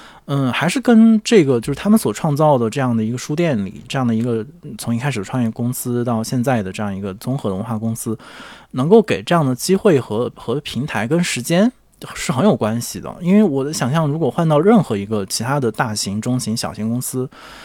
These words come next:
嗯，类似我这样的，也不能说我吧，类似单独这样的存在，可能分分钟就会被叫停，或者，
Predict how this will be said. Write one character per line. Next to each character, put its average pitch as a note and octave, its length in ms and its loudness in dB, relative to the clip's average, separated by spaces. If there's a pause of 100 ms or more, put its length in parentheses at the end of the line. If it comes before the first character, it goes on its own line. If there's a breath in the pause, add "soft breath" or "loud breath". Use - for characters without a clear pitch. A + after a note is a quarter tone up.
(260 loud breath)
嗯， B2+ 380 -2
类 G#3 140 6
似 D#3+ 360 2
我 B2 320 -2
这 D#3 140 -2
样 C3+ 260 2
的， G2 440 -2 (800)
也 C#3 160 -12 (140)
不 - 80 -6
能 D#3 100 -2
说 F3+ 140 0
我 C#3 220 -2
吧， - 200 -4
类 F3 120 2
似 D3+ 120 -6
单 F#3+ 180 6
独 C3+ 200 0
这 F3+ 80 2
样 D3+ 140 2
的 A#2 60 0
存 G2 240 -6
在， B2 180 -2 (1300 soft breath)
可 - 160 0
能 F#3 340 4 (260)
分 - 180 4
分 B3+ 160 10
钟 C4 160 6
就 B3 120 4
会 C3+ 180 2
被 G#2+ 440 0 (280)
叫 C3+ 200 -2
停， E2+ 380 -10
或 B2+ 220 -2
者， F2 460 -6